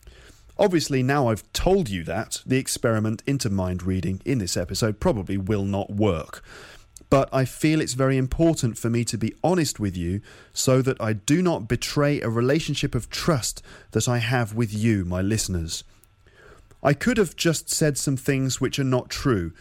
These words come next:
to make my mind reading experiment work, but I don't believe it's fair to deceive you, even if it is ultimately just for fun. So,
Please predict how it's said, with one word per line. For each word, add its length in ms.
to 100
make 240
my 160
mind 400
reading 300
experiment 580
work, 540
but 160
I 160
don't 420
believe 320
it's 200
fair 340
to 140
deceive 520
you, 220
even 260
if 160
it 160
is 300
ultimately 640
just 260
for 140
fun. 340
So, 340